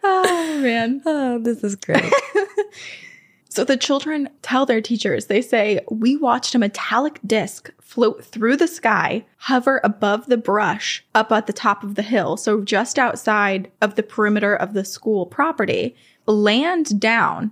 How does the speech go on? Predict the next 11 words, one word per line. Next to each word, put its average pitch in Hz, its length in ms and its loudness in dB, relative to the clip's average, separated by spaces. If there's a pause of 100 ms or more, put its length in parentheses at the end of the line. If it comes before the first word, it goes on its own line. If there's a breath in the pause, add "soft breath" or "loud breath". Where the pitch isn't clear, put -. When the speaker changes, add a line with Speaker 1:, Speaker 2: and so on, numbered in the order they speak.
Speaker 1:
amongst 214 680 0
some 208 180 0
of 202 160 -4
the 208 80 2
brush 190 480 0
and 190 140 -4
the 185 40 -8
trees. - 640 -4
And 202 400 2
it 214 120 0
was 190 160 0